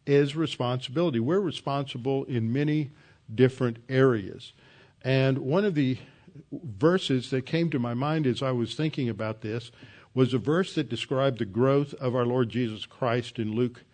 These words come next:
chapter two, verse fifty-two, that he grew,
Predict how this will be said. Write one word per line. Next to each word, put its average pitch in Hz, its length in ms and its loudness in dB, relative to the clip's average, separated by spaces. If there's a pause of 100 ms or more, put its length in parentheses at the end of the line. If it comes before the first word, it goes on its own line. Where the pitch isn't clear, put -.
(200)
chapter 117 400 -4
two, 131 280 0
verse 110 280 -4
fifty-two, 113 640 -2
that 117 160 -2
he 110 280 0 (640)
grew, 170 600 6